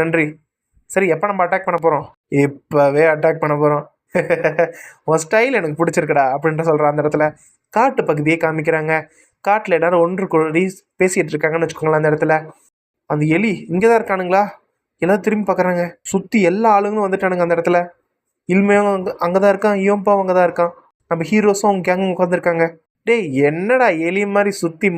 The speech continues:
மொழிஞ்சிட்டு இருக்கீங்க மலையில போய்?" அப்படின்னு சொல்லி இல்மையும் அவங்க பேசுறான் அந்த இடத்துல. "நானே உங்களை தேடி போகணுன்னு இருந்தேன், ரொம்ப நன்றி நீங்களா தேடி வந்ததுக்கு," அப்படின்னு நம்ம ஹீரோ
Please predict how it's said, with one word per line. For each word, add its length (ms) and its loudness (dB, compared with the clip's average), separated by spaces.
மொழிஞ்சிட்டு 420 0
இருக்கீங்க 280 0
மலையில 380 0
போய்?" 240 2
அப்படின்னு 280 -2
சொல்லி 160 0
இல்மையும் 300 0
அவங்க 140 -2
பேசுறான் 260 2
அந்த 100 2
இடத்துல. 240 2
"நானே 360 0
உங்களை 200 0
தேடி 220 2
போகணுன்னு 360 2
இருந்தேன், 280 2
ரொம்ப 260 4
நன்றி 380 0
நீங்களா 380 2
தேடி 280 2
வந்ததுக்கு," 420 0
அப்படின்னு 260 0
நம்ம 180 0
ஹீரோ 200 4